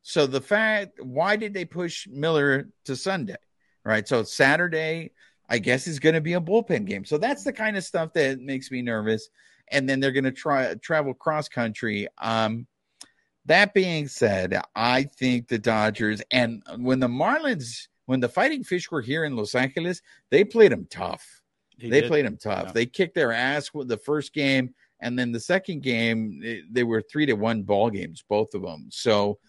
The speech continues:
Speaker 1: um, ah, damn, I'm gonna, they keep proving me wrong, but I need to make up some ground here. So I'm not gonna go five and two. I'm gonna go four and three.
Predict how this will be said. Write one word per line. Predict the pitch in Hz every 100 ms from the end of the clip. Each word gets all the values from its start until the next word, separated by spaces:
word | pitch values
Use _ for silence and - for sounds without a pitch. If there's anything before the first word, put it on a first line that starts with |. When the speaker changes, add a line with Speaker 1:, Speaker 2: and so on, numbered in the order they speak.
| _ _ _ _ _ -
Speaker 1:
um, | 113 113 113 113 113 127 120 - - - _ _ _ _ _ _ -
ah, | - - - _ -
damn, | 240 - - _ -
I'm | 120 165
gonna, | 175 165 139 - _ _ -
they | 151
keep | - 160 170
proving | - 165 151 143
me | 127 104
wrong, | 98 101 104 98 90 _ _ _ _ -
but | 120 107
I | 113 139
need | 151 131
to | 107
make | 104 101
up | 107
some | - 95 92
ground | 104 104 104
here. | 101 107 101
So | 95 - 107 101 92 _ _ _ -
I'm | 131
not | 165
gonna | 151 131 107
go |
five | - 95 95
and | 95 87
two. | 101
I'm | 69 95 127
gonna | 127
go | 110 98
four | - 98
and | 90 87
three. | 95 98